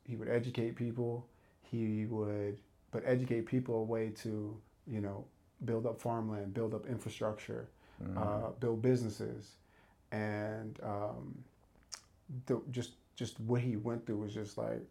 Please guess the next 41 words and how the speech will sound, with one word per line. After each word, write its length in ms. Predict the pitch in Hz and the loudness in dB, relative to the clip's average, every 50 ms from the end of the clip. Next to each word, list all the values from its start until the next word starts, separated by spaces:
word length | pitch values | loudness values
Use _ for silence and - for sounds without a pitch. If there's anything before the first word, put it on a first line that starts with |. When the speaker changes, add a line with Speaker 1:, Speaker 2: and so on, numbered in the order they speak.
| - - _ _ - | -16 -20 _ _ 0
Speaker 1:
I, 60 | 131 | 2
I, 320 | 120 120 120 - - 120 | 4 4 4 4 2 2
I, 400 | 120 - - 117 117 120 - 120 | 4 4 2 2 2 2 2 2
I, 720 | 117 - 95 - - - - - - - - - - 131 | 2 2 0 -4 -12 -18 -20 -20 -20 -20 -14 -4 0 2
I 20 | 123 | 2
don't 140 | 120 117 117 | 4 4 4
know 120 | 117 110 | 4 4
how 260 | 107 113 117 113 113 113 | 4 6 6 6 8 6
he 120 | 110 110 | 4 2
did 220 | 110 107 117 113 | 0 2 2 2
what 140 | 104 104 107 | 2 2 2
he 140 | 104 107 107 | 2 0 0
did, 400 | 107 113 110 110 107 104 101 90 | 2 4 4 4 4 2 0 -2
and 340 | - - 113 110 107 104 104 - - - - - - - | -2 -2 0 0 0 -2 -4 -6 -12 -20 -20 -20 -20 -10
to 120 | - - 113 | -4 -2 0
build 280 | 107 117 117 110 107 104 | 2 4 4 4 4 2
schools, 480 | - - - 127 120 117 117 110 104 - | 0 0 2 2 4 4 2 0 -2 -4
Tuskegee 440 | - - - - - 120 113 110 110 | -10 -16 -14 -8 -6 -4 -2 -2 -2
University, 720 | 110 110 110 107 110 110 113 113 - 107 110 107 104 - - - - - - - | -2 -2 0 0 0 0 0 0 -2 -2 -2 -2 -2 -4 -8 -12 -18 -20 -8 -4
Speaker 2:
Right. 200 | - - - - | -2 -2 0 2
Speaker 1:
uh, 240 | 120 113 110 117 - - - | 2 4 4 4 2 0 -2
from 200 | - 120 113 113 | -2 -2 2 4
where 160 | 117 117 113 | 6 6 6
he 140 | 113 113 110 | 6 4 2
went 320 | 107 113 113 - - - | 2 0 0 -2 -4 -4
from 320 | - 107 107 113 110 110 104 - - - - - | -4 -4 -4 -4 -4 -8 -10 -14 -20 -20 -12 -6
is, 260 | - 113 104 104 107 123 | -4 -2 -2 -2 -2 -4
uh, 200 | 117 113 117 123 - - | -4 -4 -4 -4 -4 -4
is 140 | 113 104 104 | -4 -4 -4
incredible. 540 | 107 104 - 113 113 117 117 110 113 110 | -4 -4 0 0 2 2 2 2 2 0
And 80 | 107 107 | 2 0
I 120 | 107 107 107 | 0 0 0
kinda, 460 | - - 113 113 113 110 107 107 107 - - - - | -2 -2 -2 0 0 -2 -2 -4 -6 -8 -14 -12 -8
when 100 | - 113 | -4 -2
I 40 | 107 | 0
read 260 | 110 120 123 123 123 | 2 6 6 6 6
his 140 | 113 104 104 | 6 2 0
book, 280 | 110 120 127 120 120 | 2 4 4 4 4
I'm 100 | 117 110 | 2 -2
just 200 | 104 113 110 - - | -2 -2 -4 -2 -2
like, 320 | 110 107 107 101 92 87 | 0 0 2 0 -2 -4